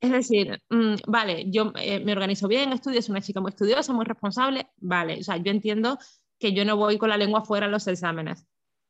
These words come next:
pero lo que sí entiendo, de entrada, es que yo me organizo para no ir con la lengua fuera y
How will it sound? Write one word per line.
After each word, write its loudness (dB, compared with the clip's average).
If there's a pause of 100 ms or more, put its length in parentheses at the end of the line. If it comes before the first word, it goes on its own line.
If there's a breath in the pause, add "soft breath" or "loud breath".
pero 2
lo 4
que -2
sí -2
entiendo, 0 (160)
de 0
entrada, 2
es -2
que 0
yo 2
me 4
organizo 0
para 0
no -2
ir 0
con 0
la 0
lengua 0
fuera -2 (140)
y -2